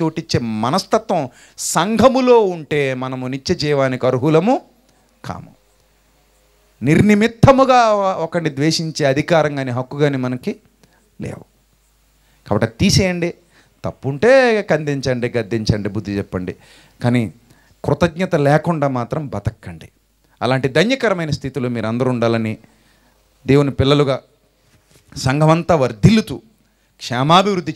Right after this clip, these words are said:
చెందుతూ పరలోక పౌరులుగా పరలోకపు యాత్రలో నిత్యజీవ వారసులుగా మీరు ఉండాలని మనస్ఫూర్తిగా ఆకాంక్షిస్తూ ఈరోజే మనసంతా వాక్యంతో కడిగేసుకుని ఇక్కడి నుంచి వెళ్ళమని మీ అందరికీ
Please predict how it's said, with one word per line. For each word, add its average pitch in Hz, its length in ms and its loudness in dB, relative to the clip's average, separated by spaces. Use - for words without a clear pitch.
చెందుతూ 98 320 -12
పరలోక 156 400 6
పౌరులుగా 135 600 -2
పరలోకపు 120 580 -2
యాత్రలో 123 600 -4
నిత్యజీవ 135 460 -2
వారసులుగా 165 580 0
మీరు 143 180 -6
ఉండాలని 123 360 -4
మనస్ఫూర్తిగా 185 600 0
ఆకాంక్షిస్తూ 143 840 -4
ఈరోజే 196 360 6
మనసంతా 208 600 2
వాక్యంతో 180 500 0
కడిగేసుకుని 247 640 2
ఇక్కడి 226 160 -6
నుంచి 196 180 -6
వెళ్ళమని 165 280 -2
మీ 151 100 -4
అందరికీ 127 500 -6